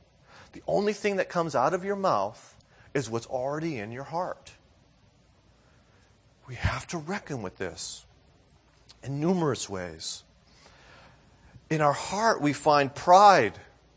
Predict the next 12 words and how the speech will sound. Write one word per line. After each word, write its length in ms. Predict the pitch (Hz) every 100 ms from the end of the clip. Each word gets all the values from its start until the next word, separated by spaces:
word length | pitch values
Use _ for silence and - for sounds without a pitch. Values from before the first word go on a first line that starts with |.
| _ _ _ _ _ _ -
We 100 | 151
find 400 | - 175 151 131 -
self-righteousness. 1400 | - - 208 202 175 180 190 196 - - 104 - - - - - -
We, 240 | 160 165
we 160 | 170 180
find 300 | 175 156 156
hatred. 680 | 185 214 - 190 127 104 - - -
We 140 | 143 160
find 340 | - 175 160 - -
desire 560 | 160 135 180 208 214
for 220 | 190 180
control. 840 | 170 151 139 - 202 220 139 123